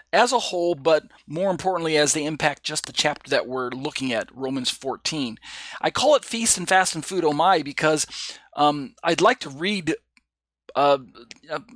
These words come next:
good probably, I don't know, maybe th-, the first thirteen verses real quick. Um, we're gonna read it again in our liturgy in the, in the Greek, but I wanna read the English part, um,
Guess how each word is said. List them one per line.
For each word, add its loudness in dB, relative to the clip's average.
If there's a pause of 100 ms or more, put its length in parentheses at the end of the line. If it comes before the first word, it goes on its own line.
(360)
good -4
probably, -2
I -6
don't -6
know, -2
maybe -6
th-, -14 (140)
the -10
first -2
thirteen -4
verses -2
real -4
quick. -4 (320)
Um, 2 (560)
we're -8
gonna 0
read 0
it -2
again 0
in 0
our 0
liturgy -2
in -2
the, -8
in -8
the -6
Greek, -2
but -2
I 4
wanna 0
read -4
the -4
English -4
part, -2 (400)
um, 2